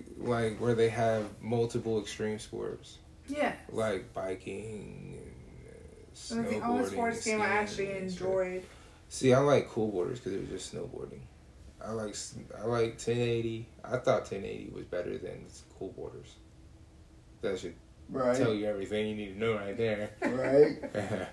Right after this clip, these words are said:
Speaker 1: <laughs> Don't listen to me about Cool Borders, man, 'cause I've be done fucked it up 'cause I'm going with the one that only got two entries. And that was ten. I really wish they'd bring ten eighty back.
Speaker 3: That was a good game.
Speaker 1: It was
Speaker 2: I haven't thought about that
Speaker 1: fun.
Speaker 2: game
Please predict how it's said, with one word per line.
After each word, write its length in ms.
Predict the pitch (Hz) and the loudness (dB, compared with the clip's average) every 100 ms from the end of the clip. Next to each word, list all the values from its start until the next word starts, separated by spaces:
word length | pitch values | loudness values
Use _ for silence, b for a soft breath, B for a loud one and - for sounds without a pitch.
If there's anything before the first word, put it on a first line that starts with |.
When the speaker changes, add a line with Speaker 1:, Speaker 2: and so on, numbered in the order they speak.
| - | -12
Speaker 1:
<laughs> 160 | - - | -8 10
Don't 260 | 139 180 | 12 12
listen 260 | 175 185 160 | 12 12 10
to 40 | 147 | 6
me 200 | 160 165 | 8 8
about 320 | 131 123 - | 10 8 8
Cool 200 | 139 147 | 8 8
Borders, 400 | 120 120 113 104 | 10 8 6 4
man, 320 | 113 113 107 | 2 2 0
'cause 180 | 104 101 | 0 2
I've 400 | 117 127 113 - | 4 6 4 0
be 200 | 110 104 - | 0 0 -2
done 240 | 104 98 95 | -2 -2 -2
fucked 280 | - 101 101 | 0 0 0
it 120 | 98 | 0
up 260 | 98 92 | 0 -2
'cause 140 | 95 87 | -4 -2
I'm 180 | 107 107 | -2 -2
going 240 | 101 98 | -2 -2
with 100 | 98 | -2
the 60 | 98 | -2
one 180 | 104 101 | -2 -2
that 100 | 101 | 0
only 180 | 104 | 0
got 220 | 101 101 - | 0 -4 0
two 200 | 117 110 | 2 4
entries. 420 | 110 98 90 - - - - - - - - - - - - - - - - - 101 | 4 0 -10 -12 -20 -20 -20 -20 -20 -20 -20 -20 -20 -20 -20 -20 -20 -20 -20 -14 -6
And 120 | 98 | 0
that 120 | 98 | 0
was 180 | 95 90 | 0 -4
ten. 220 | 92 92 | -4 -2
I 160 | 104 147 | 0 0
really 360 | 104 107 101 | 4 6 6
wish 240 | 95 92 92 | 2 -4 -4
they'd 180 | 92 | -6
bring 200 | 92 95 | -8 -12
ten 200 | 92 - 101 | -14 -14 -16
eighty 200 | 98 101 - | -16 -18 -18
back. 220 | - - - - - - - - - - - - - - - 113 | -18 -18 -20 -20 -20 -20 -20 -20 -20 -20 -20 -20 -20 -20 -16 -10
Speaker 3:
That 240 | 98 - - | -6 -6 -8
was 80 | |
a 60 | - | -10
good 260 | - 92 - | -8 -8 -6
game. 340 | - 92 95 - - - - - | -8 -8 -12 -16 -20 -20 -20 -2
Speaker 1:
It 140 | 170 202 | 4 6
was 180 | 214 196 | 6 4
Speaker 2:
I 20 | |
haven't 120 | 269 240 | 2 2
thought 100 | 220 | 4
about 160 | 214 | 4
that 60 | 190 | 4
Speaker 1:
fun. 80 | 214 | 4
Speaker 2:
game 100 | - | 2